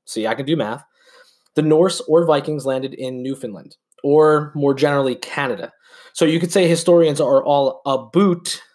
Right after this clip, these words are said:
correcting people when it comes to, uh, the first, uh, people to discover North America, all right? So, uh, there's some, uh,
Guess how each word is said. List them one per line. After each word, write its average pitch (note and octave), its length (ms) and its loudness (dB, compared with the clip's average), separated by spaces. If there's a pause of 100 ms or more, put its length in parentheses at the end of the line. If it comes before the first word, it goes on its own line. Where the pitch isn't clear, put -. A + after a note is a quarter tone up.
(360)
correcting D3 500 -2
people B2 320 -2
when B2+ 100 -4
it B2+ 100 -10
comes B2 420 -8 (520)
to, B2 280 0
uh, A#2 360 -2 (420)
the B2+ 80 2
first, B2+ 420 -2
uh, A#2 220 0
people B2 280 -8
to B2 120 -12
discover A#2 580 -2
North A#2+ 240 -4
America, E3 320 -6 (280)
all A2 80 -10
right? A#2 240 -4 (520)
So, D3 300 2
uh, C#3 280 2
there's D3 220 0
some, C3 180 -4
uh, B2+ 220 -2